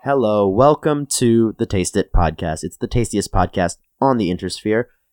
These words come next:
Every episode, we are trying something new, a brand new dish. We're talking about how it made us feel, how it tasted, the environment in which we ate it in, whether or not it's worth your time, and whether or not you should try it.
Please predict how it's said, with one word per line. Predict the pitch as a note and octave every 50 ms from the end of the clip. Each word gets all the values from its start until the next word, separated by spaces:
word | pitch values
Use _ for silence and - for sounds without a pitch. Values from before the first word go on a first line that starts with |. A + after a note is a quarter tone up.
| _ _
Every | - C#3 B2+ A#2+ A2+ A2
episode, | G#2 G#2 A2 - - B2+ B2 C3 C3 - _ _ -
we | - A2 A#2
are | A#2 A2 F#2 - _ -
trying | - - A2+ G#2 A2+ A#2
something | - - A2+ A2+ G#2
new, | G2 G#2 A2 A#2+ C3+ C3+ -
a | -
brand | F#2 - G#2 G#2 G#2 G#2+
new | G#2+ G#2+
dish. | F#2+ F2+ G#2 A2+ C3+ - - - _ _ _ -
We're | G#2+ G#2+
talking | - - B2 A2+ A#2 - B2+
about | A#2+ G2+ G#2+ G2+ - -
how | - G2+ G2+
it | G2 -
made | G2+ G#2 G2
us | F2+ - -
feel, | - - A#2+ A#2+ B2+ B2+ - _ _
how | - - G#2+ G2
it | F#2 - _
tasted, | - - A#2 A#2 A#2+ - - C#3 C#3 - _ _ _ _
the | - F#2+
environment | F#2 E2+ E2+ D#2 F#2+ G2+ A2+ A#2 A#2 B2 A2 -
in | F2+
which | F2+ F#2+ G2 - -
we | D2 - _
ate | F#2 G2 A2+ B2
it | C3 B2+
in, | C#3+ D3 D3 C#3+ - _ _ _
whether | - F#2 G#2 G#2+ A2+ A2+
or | G#2
not | G2+ A2 A2 - -
it's | - - -
worth | A#2+ A2 -
your | G#2 E2
time, | D#2+ - - - B2 C#3 D#3 D#3+ D#3+ D#3+ -
and | G#2 F#2+ F2+
whether | F#2+ G#2+ A2 G#2+
or | G#2
not | G#2 - -
you | G2 A#2+
should | C3+ - - D#3+
try | - - - D3+ D3 D#3
it. | E3 F3